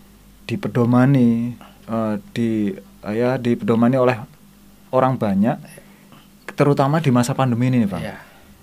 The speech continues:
Speaker 1: Kan pelaku usaha, khususnya ya pelaku
Speaker 2: Iya.
Speaker 1: usaha itu betul-betul ter-, apa ya,
Speaker 2: Sangat
Speaker 1: terpukul, ya,
Speaker 2: terpukul.
Speaker 1: dengan, dengan adanya pandemi ini.
Speaker 2: Terasa dengan efeknya luar biasa, Pak.
Speaker 1: Sampai begini, Bang, saya pernah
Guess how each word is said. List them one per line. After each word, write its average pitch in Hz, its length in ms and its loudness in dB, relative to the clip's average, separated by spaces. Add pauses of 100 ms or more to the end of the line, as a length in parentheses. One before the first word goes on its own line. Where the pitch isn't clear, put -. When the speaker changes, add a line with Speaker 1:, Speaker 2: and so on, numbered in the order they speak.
(240)
Speaker 1:
Kan 147 300 -2 (360)
pelaku 131 420 0
usaha, 131 580 0 (720)
khususnya 135 380 0
ya 131 100 6
pelaku 127 240 2
Speaker 2:
Iya. 123 140 -2
Speaker 1:
usaha 110 240 0
itu 156 320 -2 (560)
betul-betul 139 720 2
ter-, 127 260 0 (300)
apa 123 200 -4
ya, 104 100 2 (100)
Speaker 2:
Sangat 170 300 4 (300)
Speaker 1:
terpukul, 160 480 4
ya, 143 80 2
Speaker 2:
terpukul. 139 440 0
Speaker 1:
dengan, 123 320 4
dengan 120 280 2 (140)
adanya 113 320 0
pandemi 107 380 0
ini. 101 60 2
Speaker 2:
Terasa 135 340 0
dengan 139 280 0
efeknya 143 440 -4
luar 123 200 -2
biasa, 107 360 -8
Pak. 98 60 -10
Speaker 1:
Sampai 156 340 2
begini, 139 300 2
Bang, 110 200 2
saya 147 220 -4
pernah 151 440 -4